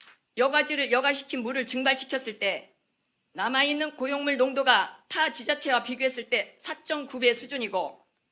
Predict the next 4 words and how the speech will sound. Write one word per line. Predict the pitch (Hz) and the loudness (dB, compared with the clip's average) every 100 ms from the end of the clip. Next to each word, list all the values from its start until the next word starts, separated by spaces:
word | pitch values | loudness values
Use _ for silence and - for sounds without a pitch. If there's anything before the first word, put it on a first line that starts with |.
| _ _ _ _ | _ _ _ _
한울생명과학에서는 | - 285 302 302 294 294 285 277 277 277 285 302 254 - - _ _ _ _ | -8 -4 -2 -2 0 0 4 4 4 2 2 4 2 0 -16 _ _ _ _
검출되지 | 247 254 311 302 302 285 | -8 -6 -6 -2 2 4
않은 | 220 277 | 4 2
철분이 | 269 330 285 277 240 - | -4 -6 -4 -2 -2 -4